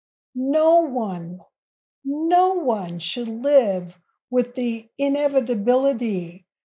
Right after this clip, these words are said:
that something so unfair, unkind, unjust is ever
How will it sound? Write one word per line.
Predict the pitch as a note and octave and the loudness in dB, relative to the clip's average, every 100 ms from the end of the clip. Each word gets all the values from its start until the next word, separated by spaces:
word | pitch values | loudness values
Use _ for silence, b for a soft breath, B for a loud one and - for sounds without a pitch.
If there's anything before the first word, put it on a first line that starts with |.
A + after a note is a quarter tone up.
| - | -8
that | G#3+ A#3+ A#3 A#3 - - | 0 2 2 -2 -10 -10
something | - - D4 C#4 C#4 C4 B3+ B3 G#3 | -4 -2 -2 0 0 2 0 -4 -6
so | - - C4+ C4 | -4 2 2 0
unfair, | B3 B3 A#3+ - A#3 A3 G#3 G#3 | -2 -4 -4 -2 -2 0 -2 -2
unkind, | A#3+ B3 A#3+ - A3 G#3 G3 | -4 -4 -6 -10 -6 -4 -4
unjust | - G#3+ G#3 G3+ G#3 G3 E3+ - - - - _ _ _ - | -4 -2 -2 0 0 -2 -4 -8 -10 -12 -20 _ _ _ -2
is | C4+ B3+ A#3+ - | -2 -2 -8 -4
ever | C#4 C#4+ C#4+ B3+ | 0 0 0 -2